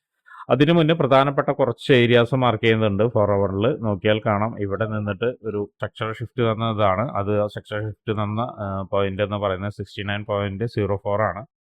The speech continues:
അവിടെ ഒരു ഇംബാലൻസും കൂടി കിടക്കുന്നുണ്ട്. അപ്പൊ ആ ഒരു ഏരിയനെ, ഏ, മുഴുവനായിട്ട് ഇംബാലൻസ് ആയിട്ട് മാറ്റി എടുക്കുന്നുണ്ട്. ഫോർ അവറിന്റെ ചാർട്ടിലാണ് ഇംബാലൻസ് കിടക്കുന്നത്.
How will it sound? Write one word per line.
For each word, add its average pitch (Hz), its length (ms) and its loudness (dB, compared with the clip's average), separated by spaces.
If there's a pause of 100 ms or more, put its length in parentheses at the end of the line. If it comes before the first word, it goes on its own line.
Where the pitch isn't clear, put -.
(100)
അവിടെ 123 420 4
ഒരു 127 120 2
ഇംബാലൻസും 131 840 2
കൂടി 147 200 2
കിടക്കുന്നുണ്ട്. 107 580 2
അപ്പൊ 107 380 -2
ആ 110 60 2
ഒരു 113 260 0
ഏരിയനെ, 101 720 -2
ഏ, 104 80 -8
മുഴുവനായിട്ട് 98 640 -8
ഇംബാലൻസ് 95 540 -6
ആയിട്ട് 101 160 -4
മാറ്റി 98 420 -10 (160)
എടുക്കുന്നുണ്ട്. 95 880 -8 (180)
ഫോർ 117 260 4
അവറിന്റെ 135 520 2 (100)
ചാർട്ടിലാണ് 123 640 2
ഇംബാലൻസ് 104 500 0
കിടക്കുന്നത്. 95 580 -4